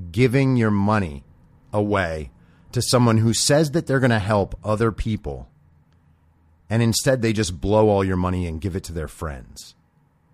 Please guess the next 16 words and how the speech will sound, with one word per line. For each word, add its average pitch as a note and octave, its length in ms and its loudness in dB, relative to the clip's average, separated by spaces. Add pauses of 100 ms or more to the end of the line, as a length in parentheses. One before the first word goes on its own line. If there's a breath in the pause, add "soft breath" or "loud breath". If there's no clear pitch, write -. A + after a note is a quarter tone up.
(520)
These C#3+ 260 0
are D3 300 4
the C3+ 360 0
worst B2 720 2
politicians G#2+ 1000 -4 (380)
that A2 140 0
have G#2+ 120 0
ever G2+ 280 2
existed. D2+ 600 -10 (2000)
This C#3 220 0
is B2+ 180 0
not B2 480 0
just B2+ 600 0
incompetence. G2 1040 -6 (120)
It's F#2+ 320 -12
graft G2+ 640 -4